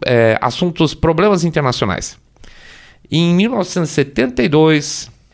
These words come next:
em mil novecentos e setenta e dois, cinquenta anos atrás, é inegável, os americanos tinham, vinte por cento dos americanos tinham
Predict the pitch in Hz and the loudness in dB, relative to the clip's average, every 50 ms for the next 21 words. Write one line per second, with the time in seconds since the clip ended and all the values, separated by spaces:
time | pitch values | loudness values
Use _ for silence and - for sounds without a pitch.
0 | - _ - - 151 170 196 233 247 214 180 - - 143 117 - - 110 - 107 | -20 _ -4 -2 0 2 2 2 2 0 0 0 0 -2 0 0 -2 -2 -2 -2
1 | 101 - 101 95 90 98 117 151 160 127 90 - - - - - - - _ - | -2 0 -2 -2 0 2 2 2 4 2 0 -2 -4 -10 -10 -12 -16 -20 _ -10
2 | - 196 185 - - 165 190 180 180 151 127 123 127 117 120 - 117 120 120 123 | -8 -8 -6 -2 0 -2 0 0 0 -2 0 0 -2 -2 -2 0 0 0 0 0
3 | 120 104 90 87 65 - - _ _ - 107 113 123 113 113 104 104 - - 160 | 0 -2 -2 -4 -6 -8 -12 _ _ -8 -4 -2 0 0 0 -2 -2 -2 0 0
4 | 151 123 113 - - - - - 123 135 135 135 135 131 127 - - - _ - | 0 0 -2 -4 -6 -10 -8 -6 -4 0 0 0 0 -2 -4 -12 -20 -20 _ -20
5 | - - - - 135 156 220 285 302 240 202 139 - 117 101 - - 107 101 101 | -20 -20 -14 -10 -6 -2 -2 -2 -2 -2 -4 0 0 0 0 2 0 0 0 0
6 | 110 104 98 95 92 90 - 120 139 151 - - - - 135 139 147 143 | 0 0 0 0 -2 -2 -2 -2 -2 -2 -4 -6 -4 -2 0 0 0 0